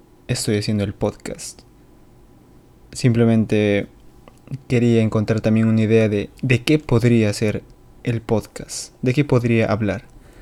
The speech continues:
Y pues no tengo una idea,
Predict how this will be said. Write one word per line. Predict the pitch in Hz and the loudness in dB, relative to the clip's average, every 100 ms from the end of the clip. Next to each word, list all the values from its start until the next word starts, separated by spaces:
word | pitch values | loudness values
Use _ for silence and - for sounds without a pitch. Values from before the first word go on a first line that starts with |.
| - - - - - | -20 -20 -20 -20 -4
Y | 117 | -4
pues | 113 113 113 107 - - - - - - - - - - - - - - - - - - - - - | 2 2 2 0 -4 -6 -8 -16 -20 -20 -20 -20 -20 -20 -20 -20 -20 -20 -20 -20 -20 -18 -18 -20 -4
no | 147 135 | 0 4
tengo | 143 139 | 6 8
una | 131 123 | 8 6
idea, | 117 120 117 117 - | 6 6 6 4 0